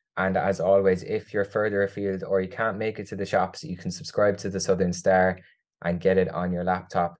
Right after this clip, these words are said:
tablet, or phone. We have that offer on at the moment where you can get fifty percent off your first two months. So that's just one euro per week for the first eight weeks.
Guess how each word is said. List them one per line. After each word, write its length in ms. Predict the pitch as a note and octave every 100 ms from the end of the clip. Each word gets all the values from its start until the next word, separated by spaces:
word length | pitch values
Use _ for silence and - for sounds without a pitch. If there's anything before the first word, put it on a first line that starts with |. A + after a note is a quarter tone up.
| -
tablet, 400 | F2 E2+ F2 E2
or 220 | E2+ F2
phone. 360 | - G2 F#2+
We 120 | F2+ F#2
have 240 | G2 F#2+
that 220 | F#2 F#2 G2
offer 400 | G#2 - G#2+ F#2+
on 180 | G#2
at 100 | G2+
the 60 | G2
moment 280 | A2 A2 G#2
where 100 | G#2
you 60 |
can 80 | G#2+
get 160 | G2+ -
fifty 220 | A#2+ A2+
percent 280 | - A2+ G2+
off 240 | G#2 G2+ - - _ -
your 100 | G2
first 520 | G2 - G2+ G2+ - -
two 240 | - G3+
months. 280 | G2+ - G2+
So 80 | G#2
that's 180 | G2 -
just 160 | G#2
one 300 | G#2 A2+ B2
euro 280 | A#2+ A#2 A2
per 240 | G2+ A2+ G#2+
week 360 | G#2+ G#2 - _
for 100 | G2+
the 60 | F#2+
first 320 | A#2 A2 -
eight 260 | G2+ G2
weeks. 460 | G2+ G2 - - -